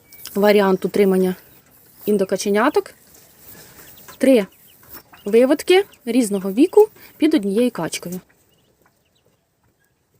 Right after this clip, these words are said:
Всім дякую за перегляд, буду тримати вас в курсі.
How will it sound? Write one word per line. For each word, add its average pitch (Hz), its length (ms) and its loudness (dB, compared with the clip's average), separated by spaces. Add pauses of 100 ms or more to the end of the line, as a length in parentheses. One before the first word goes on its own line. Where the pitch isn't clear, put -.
(280)
Всім 269 240 0
дякую 196 400 -4
за 208 140 -4
перегляд, 381 560 -2 (140)
буду 220 200 -2
тримати 208 380 -4
вас 190 220 -8
в - 20 -20
курсі. 330 420 -4